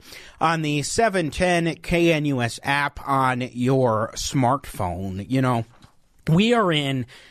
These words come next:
a current state of affairs in Colorado, and especially in Denver and the Denver metro area,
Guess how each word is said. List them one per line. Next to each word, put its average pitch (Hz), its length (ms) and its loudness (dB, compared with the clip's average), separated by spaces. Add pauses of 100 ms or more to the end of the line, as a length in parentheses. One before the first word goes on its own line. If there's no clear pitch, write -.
(320)
a 123 120 0
current 185 440 0
state 123 640 0 (100)
of 113 180 0
affairs 107 680 0
in 107 420 -2
Colorado, 104 880 -2 (240)
and 120 120 0
especially 131 760 -2
in 120 320 -2
Denver 127 340 0
and 113 120 0
the 107 40 -4
Denver 113 300 0
metro 107 360 -6
area, 92 420 -6